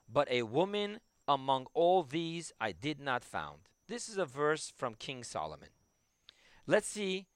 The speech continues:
how he defines the mystical teachings of this verse. One man, this refers to Abraham. Out of a thousand, this refers to the world of Atzilut.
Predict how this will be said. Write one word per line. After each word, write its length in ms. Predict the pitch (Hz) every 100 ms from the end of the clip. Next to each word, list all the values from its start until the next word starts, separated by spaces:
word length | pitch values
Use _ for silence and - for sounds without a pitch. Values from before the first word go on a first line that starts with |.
| _
how 320 | - 147 143
he 80 | 151
defines 800 | 139 127 - 156 156 156 135 - - -
the 80 |
mystical 560 | 123 135 170 - 156 139
teachings 640 | - 143 135 143 123 120 - - - -
of 220 | 120 101
this 240 | 123 110
verse. 460 | 90 80 - - - _ _ _ - - - -
One 480 | - 120 190 240 240
man, 480 | 214 208 214 214 247 _ -
this 240 | 139 180 -
refers 400 | 180 170 170 -
to 160 | 160 -
Abraham. 640 | 135 117 101 98 71 - _ _ _ _ _ - - -
Out 240 | 180 214
of 100 | 208
a 100 | 196
thousand, 840 | - - 180 190 175 202 202 202 - _ _
this 300 | 92 175 -
refers 460 | 202 - 175 175 175
to 160 | -
the 100 | 135
world 320 | 120 139 160 156
of 80 |
Atzilut. 680 | 143 131 - 123 107 85 -